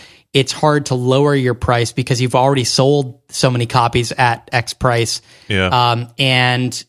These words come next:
Speaker 1: it's kinda hard to go back on that. And that's something, I guess, that we experienced with Traffic School because we started selling it the first time around maybe at four hundred dollars. And then each time that we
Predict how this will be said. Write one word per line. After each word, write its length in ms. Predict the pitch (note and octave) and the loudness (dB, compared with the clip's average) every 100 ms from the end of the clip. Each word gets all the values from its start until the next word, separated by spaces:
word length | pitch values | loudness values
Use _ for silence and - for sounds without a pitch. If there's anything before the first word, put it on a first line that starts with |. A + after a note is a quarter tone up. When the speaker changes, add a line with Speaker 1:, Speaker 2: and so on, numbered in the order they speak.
| _ | _
Speaker 1:
it's 220 | C#3+ B2 | -6 -4
kinda 180 | - C#3+ | 0 0
hard 200 | B2 B2+ | 2 0
to 40 | A#2 | 0
go 140 | A#2+ | -2
back 260 | A#2 B2 C3+ | 0 0 0
on 140 | A#2+ | 0
that. 180 | A2+ B2 | -2 0
And 80 | C#3+ | 0
that's 180 | D3+ | 0
something, 320 | - D#3 D3+ C3 | 0 0 0 0
I 100 | B2+ | 0
guess, 260 | C3+ B2+ | 0 0
that 260 | - B2 - | -2 -4 -4
we 400 | C3+ C#3 C#3 B2+ - - | -2 0 0 -2 -6 -6
experienced 460 | C#3+ - D#3 C3+ - | -4 0 2 0 -2
with 100 | A#2 | -2
Traffic 340 | C#3 C3 B2 | 0 0 -2
School 280 | - - A2 | -6 -4 -4
because 260 | B2 A#2+ A#2+ | -4 -4 -2
we 140 | B2+ | -2
started 340 | - C#3 C3+ | 0 0 0
selling 320 | B2+ C3 B2+ C3 | -2 -2 0 0
it 220 | B2 - - _ _ | -2 -6 -20 _ _
the 80 | - | -2
first 260 | E3 D#3 | 0 2
time 160 | - C#3 | 0 2
around 460 | C3 B2+ B2 B2 - | 2 2 2 -2 -4
maybe 320 | D3+ C3 B2+ B2 | -2 0 2 0
at 260 | B2+ _ | -4 _
four 260 | - D3 C#3 | -10 -2 0
hundred 200 | B2+ B2 | 0 0
dollars. 420 | A#2 A2+ A#2 A#2 | 0 0 0 -2
And 120 | B2 B2+ | -4 -4
then 80 | |
each 260 | B2+ C3 - | -4 -4 -4
time 260 | C#3+ C3+ B2+ | -2 -2 -2
that 100 | A#2 | -4
we 300 | A#2+ A#2 A2+ | -4 -4 -4